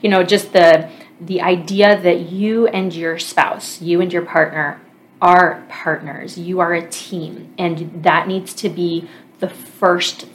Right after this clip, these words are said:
thing that you do and the thing that you think about when thinking about your relationship is, yes, you know, I hope you love that person, I hope you like that person, but you are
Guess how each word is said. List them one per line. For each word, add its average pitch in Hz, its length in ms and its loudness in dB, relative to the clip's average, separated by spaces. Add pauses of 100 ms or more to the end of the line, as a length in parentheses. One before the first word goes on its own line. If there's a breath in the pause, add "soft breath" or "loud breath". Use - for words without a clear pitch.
(140)
thing 165 360 -6
that 165 160 -2
you 175 260 -2
do 156 480 -2
and 160 260 -6
the 160 100 -2
thing 160 420 -8
that 160 120 0
you 180 140 -2
think 180 300 -6
about - 340 -6
when 170 160 -4
thinking 156 240 -6
about 151 180 -6
your 156 100 -6
relationship 160 600 -4
is, 165 260 4 (400 loud breath)
yes, 202 380 6
you 190 120 -2
know, 185 80 0
I 185 80 4
hope 190 260 0
you 190 100 -6
love 170 240 2
that - 240 2
person, 190 300 -4
I 196 40 0
hope 180 160 -2
you 214 100 -6
like 175 320 0
that 165 220 0
person, 165 460 -6
but 156 260 2 (460 loud breath)
you 202 380 0
are 220 280 4